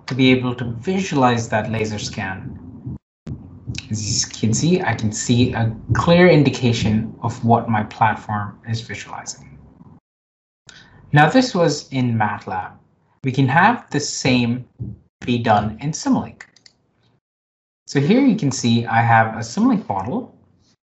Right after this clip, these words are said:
I have three subscribe blocks, each one from a scan, which is a laser scan topic, one bringing in an image frame, and one bringing in odometry data.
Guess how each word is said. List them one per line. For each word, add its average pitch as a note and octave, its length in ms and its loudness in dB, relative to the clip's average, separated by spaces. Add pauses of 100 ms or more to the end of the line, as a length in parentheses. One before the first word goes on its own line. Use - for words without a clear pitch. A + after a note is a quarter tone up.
(540)
I B2 60 -2
have A2 420 2
three G3 300 -2
subscribe G#2 720 -2
blocks, - 520 -14 (640)
each - 480 -4 (180)
one A#2+ 300 2
from A#2 640 -2
a A2+ 80 -8
scan, B2+ 600 -4 (360)
which G#2+ 180 -8
is G2+ 100 -6
a G#2 80 -2
laser G2 340 -2
scan G#2+ 300 -2
topic, F3+ 420 0 (440)
one A#2 180 6
bringing A2+ 360 4
in A2 320 0 (120)
an A2+ 220 -4
image G3 280 4
frame, G#2+ 440 0 (260)
and A#2 160 2
one A2 260 4
bringing G#2 420 0
in A2 240 -4
odometry G#2+ 560 -2
data. F2 360 -16